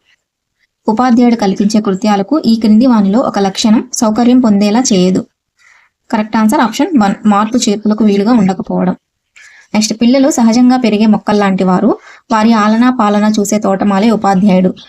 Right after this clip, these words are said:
వారి ప్రేమ, అభిమానం, వాత్సల్యం వలన పిల్లలు అభివృద్ధి చెందుతారు. So, కరెక్ట్ ఆన్సర్ ఆప్షన్ వన్, స్వామి వివేకానంద. నెక్స్ట్, ఉపాధ్యాయునికి సవాలు వంటిది.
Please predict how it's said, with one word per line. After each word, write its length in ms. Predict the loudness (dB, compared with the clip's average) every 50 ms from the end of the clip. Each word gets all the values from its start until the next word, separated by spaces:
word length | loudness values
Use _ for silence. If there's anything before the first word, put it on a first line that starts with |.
| _ _ -4
వారి 180 | -2 -2 -2 -2
ప్రేమ, 340 | -2 -2 0 0 2 2
అభిమానం, 480 | 2 2 2 2 2 2 2 2 2 2
వాత్సల్యం 500 | 0 0 -2 -2 -2 -2 0 0 0 2
వలన 220 | 2 0 0 0
పిల్లలు 340 | -2 -2 0 0 2 2 2
అభివృద్ధి 380 | 2 2 2 2 2 2 0 0 0
చెందుతారు. 500 | 0 0 0 0 0 0 0 0 -2 -4 -10 _ _ _ _ _ _ _ _ _ _ _ _ -10
So, 140 | -8 -6
కరెక్ట్ 240 | -4 -4 -4 -2 -2
ఆన్సర్ 220 | -2 0 0 0 0
ఆప్షన్ 480 | 0 -2 -2 -4 -4 -6 -4 -4 -2
వన్, 140 | -2 -2 -2
స్వామి 380 | -4 -6 -4 -2 0 0 0 0
వివేకానంద. 600 | 0 0 0 -2 -2 -2 -2 0 0 0 -2 -4 -6 -12 _ _ _ _ _ _ _ _ _ _ _ _
నెక్స్ట్, 220 | -6 -6 -6 -6 -8 -8 _ -6
ఉపాధ్యాయునికి 880 | -4 -2 0 0 2 2 2 2 2 2 2 2 0 0 -2 -4 -4 -4
సవాలు 440 | -4 -4 -2 0 0 0 2 2 2
వంటిది. 420 | 2 2 0 0 -2 -4 -4 -6